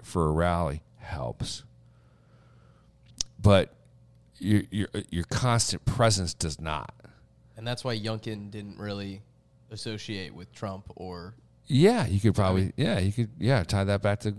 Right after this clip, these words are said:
Speaker 1: to Youngkin for sure. I mean, I,
Speaker 2: 'Cause,
Speaker 1: I
Speaker 2: I
Speaker 1: mean
Speaker 2: mean, at this point, if anyone on the left catches wind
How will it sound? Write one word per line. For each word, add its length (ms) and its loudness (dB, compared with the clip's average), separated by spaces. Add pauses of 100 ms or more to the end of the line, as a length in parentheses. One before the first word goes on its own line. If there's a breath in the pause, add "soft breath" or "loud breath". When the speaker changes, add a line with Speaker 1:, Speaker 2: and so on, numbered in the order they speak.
(140)
Speaker 1:
to 100 0
Youngkin 440 0
for 120 -4
sure. 440 0 (100)
I 40 -6
mean, 200 2
I, 60 0 (160)
Speaker 2:
'Cause, 140 2
Speaker 1:
I 40 6
Speaker 2:
I 40 6
Speaker 1:
mean 20 6
Speaker 2:
mean, 640 -2
at 160 -6
this 140 -2
point, 440 -4
if 300 -10
anyone 600 -4
on 80 -6
the 100 -10
left 340 -8
catches 380 -8
wind 320 -6